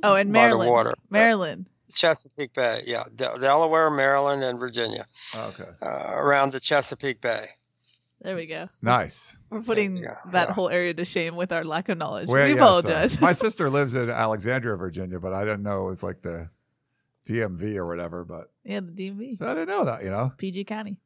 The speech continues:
Speaker 2: I, I think the D M V is more near the water, uh, I think.
Speaker 3: Yeah, well, Alexandria is right on there, right on. There's, like, a dock there and stuff.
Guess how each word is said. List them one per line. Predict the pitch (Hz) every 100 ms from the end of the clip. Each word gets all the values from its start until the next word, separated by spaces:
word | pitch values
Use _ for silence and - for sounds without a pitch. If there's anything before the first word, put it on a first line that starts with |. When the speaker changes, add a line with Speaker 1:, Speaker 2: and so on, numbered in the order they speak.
| _
Speaker 2:
I, | 190 180 165
I | 202
think | - 208 165
the | 160 151
D | 170
M | 160 147
V | 160
is | 147
more | 143 143 139
near | 139 135
the | 120 117
water, | 123 117 110 107 - -
uh, | 220 120 113 113 - - 202 -
I | 143 123
think. | 113 127 110 113 - - - -
Speaker 3:
Yeah, | 113 107 95
well, | 143 185
Alexandria | 170 294 151 214 151
is | 107
right | 101 98
on | 95 92
there, | 92 107
right | 107 104
on. | 101 95 92 - _ _ _
There's, | 104 104
like, | 120 -
a | 123 _
dock | - 90 104
there | 101 98 104
and | 104
stuff. | - 110 110